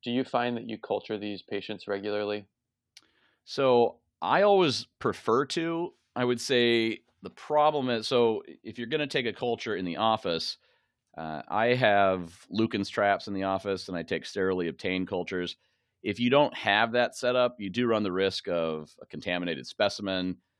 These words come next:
Speaker 2: But I, I think it's always a good idea to try. I would say one problem is that you don't always have copious pus draining from the middle meatus. And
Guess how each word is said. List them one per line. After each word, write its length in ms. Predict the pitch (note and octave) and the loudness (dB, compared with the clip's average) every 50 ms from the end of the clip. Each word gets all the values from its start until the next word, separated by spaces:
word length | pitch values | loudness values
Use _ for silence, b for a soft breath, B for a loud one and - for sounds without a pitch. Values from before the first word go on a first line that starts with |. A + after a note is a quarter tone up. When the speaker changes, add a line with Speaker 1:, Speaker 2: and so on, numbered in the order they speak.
| _ _ _ _ _ _ _ - | _ _ _ _ _ _ _ 0
Speaker 2:
But 200 | D3 F#3+ G3 - | 2 2 4 4
I, 80 | D3 | 4
I 40 | F3+ | 2
think 200 | F#3+ G#3+ G#3+ F#3 | 2 0 0 0
it's 140 | E3 C3 - | -2 0 2
always 240 | D3 C#3 C#3 C3 A#2 | 4 4 4 4 2
a 40 | A2+ | 0
good 120 | C3 B2 | 2 2
idea 200 | A#2+ A2+ A2 F#2 | 4 4 4 0
to 60 | D#2 | -2
try. 460 | - - - C#3 B2+ G2+ C#2+ A#1 - - - | -4 -2 2 4 4 4 4 2 -2 -2 -2
I 80 | G#2 | 0
would 140 | A#2 B2+ A#2+ | 0 0 0
say 360 | - D#3 C3 B2 A#2+ A#2 G#2+ - - | 2 4 4 6 6 4 2 0 -4
one 300 | G#2 A#2 C#3 D#3 F3 D3 | -2 2 2 2 2 0
problem 840 | - - A#2+ A2+ A#2 B2 A#2+ A2+ A2 G#2 G2 F#2+ F#2 F#2+ F#2+ F#2 - _ _ _ _ _ - | 0 2 4 6 6 6 4 2 0 0 0 0 0 -2 -4 -6 -10 _ _ _ _ _ -6
is 220 | G2+ G#2+ G#2 F#2+ | -4 -4 -4 -2
that 180 | G#2+ G2 - - | -4 -4 -4 -4
you 100 | G#2 A#2 | -2 -2
don't 140 | C3+ D3 | 0 0
always 300 | - B2+ B2+ B2 A#2+ A#2 | 0 0 0 0 -2 -2
have 200 | - A2 G2 F2 - _ _ _ - | 0 -2 -2 -2 -4 _ _ _ -14
copious 540 | - - - C3+ C3 - G#2 E2+ C2+ - - | -6 -2 0 0 0 0 -2 -4 -4 -6 -8
pus 500 | - - - D#2+ C#2 C2+ - - - - _ _ | -12 -4 -2 -2 -2 -2 -6 -12 -16 -16 _ _
draining 540 | - F#2+ F2 E2+ E2 E2 D#2 D2 C#2 C#2+ - _ | -6 -4 -2 -2 -2 -2 -4 -4 -6 -10 -12 _
from 100 | - F2 | -8 -6
the 60 | E2+ | -4
middle 180 | E2+ E2+ D#2+ D#2 | -4 -4 -4 -6
meatus. 420 | D#2 D2 C#2 A#1+ G1+ - - - _ _ _ _ _ _ _ - | -6 -6 -6 -8 -8 -10 -14 -18 _ _ _ _ _ _ _ -6
And 580 | E2+ F#2 F#2 F#2 F#2 F2+ F#2 F2+ F2 E2+ D#2+ | -4 -2 0 0 0 0 0 -2 -2 -2 -4